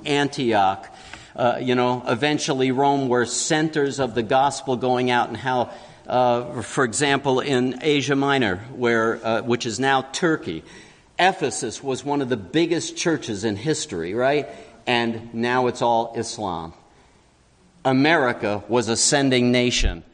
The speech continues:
and now we're shriveling, and Africa is on the ascent. And they're sending missions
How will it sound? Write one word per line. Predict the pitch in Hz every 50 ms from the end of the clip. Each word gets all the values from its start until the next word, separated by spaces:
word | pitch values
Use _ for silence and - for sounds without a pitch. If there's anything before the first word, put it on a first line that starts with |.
| - _ _
and | - 113 110 110 117
now | 123 123 123 123
we're | 113 113 110 104 98 - - - -
shriveling, | - - - - - - 143 139 123 92 101 87 87 87 82 82 82 - _ _ _ _ _ _ _ _ -
and | 120 113 110 110 104 104 101 - - -
Africa | 131 135 139 135 - - 113 95 - - 98 98 - -
is | 113 104 107
on | 107 104 104 98
the | 92 90 87
ascent. | 82 - - - 113 90 76 - - - - - _ - - - - - -
And | - 110 107 107
they're | 113 110 104
sending | - - - 151 147 143 131 113 107 101 101 98 95 98 101
missions | 101 110 123 131 120 - - 95 85 87 85 - -